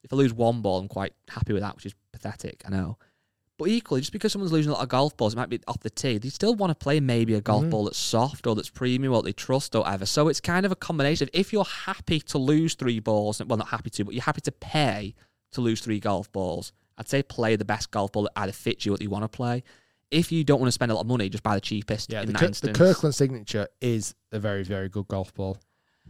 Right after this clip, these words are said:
Speaker 1: Uh, maybe one more, um, from Filippo Soto. When are you coming to America?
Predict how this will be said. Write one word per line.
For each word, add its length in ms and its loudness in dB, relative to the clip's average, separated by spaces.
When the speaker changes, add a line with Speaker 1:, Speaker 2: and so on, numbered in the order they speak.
Speaker 1:
Uh, 460 4
maybe 220 4
one 320 6
more, 480 8
um, 680 2
from 300 2
Filippo 1080 2
Soto. 600 -2
When 320 0
are 40 4
you 140 4
coming 240 -2
to 120 -4
America? 540 -2